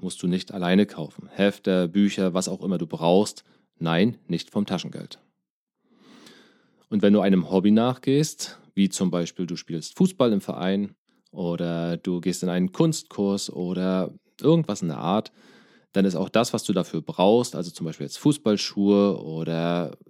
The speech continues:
Zeichenstifte, Malblöcke, was auch immer, das ist eigentlich dann nicht von deinem Taschengeld zu bezahlen.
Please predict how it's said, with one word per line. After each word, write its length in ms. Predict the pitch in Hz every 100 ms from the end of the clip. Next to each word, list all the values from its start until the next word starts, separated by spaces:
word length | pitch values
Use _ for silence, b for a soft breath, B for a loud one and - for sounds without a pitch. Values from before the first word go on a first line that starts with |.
| -
Zeichenstifte, 1120 | - 101 107 104 - 98 92 - 95 92 90 87
Malblöcke, 840 | 82 90 92 92 90 92 92 92 -
was 180 | 90
auch 140 | 80 -
immer, 260 | 87 98 B B B B B
das 160 | 92 104
ist 120 | -
eigentlich 420 | 98 95 120 117
dann 140 | - 87
nicht 160 | 95
von 140 | - 107
deinem 160 | 104
Taschengeld 400 | - 113 101 85
zu 120 | - 80
bezahlen. 480 | 78 78 69 -